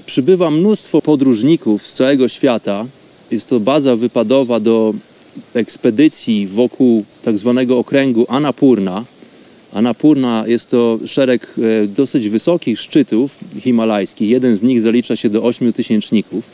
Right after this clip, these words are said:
No ale jest to również baza dla paralotniarzy, więc bardzo popularna miejscówka dla miłośników tego lotniczego sportu.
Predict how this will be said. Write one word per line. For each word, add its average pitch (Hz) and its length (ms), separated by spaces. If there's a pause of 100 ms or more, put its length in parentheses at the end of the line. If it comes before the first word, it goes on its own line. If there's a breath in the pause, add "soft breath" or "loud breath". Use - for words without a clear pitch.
(1700 loud breath)
No 120 200
ale 196 100
jest 180 120
to 175 60
również 175 360
baza 156 420
dla 139 420 (160)
paralotniarzy, 143 880
więc 120 420 (120)
bardzo 123 480
popularna 127 500
miejscówka 120 600
dla 110 360 (100)
miłośników 123 840
tego 117 380 (160)
lotniczego 120 640
sportu. 123 640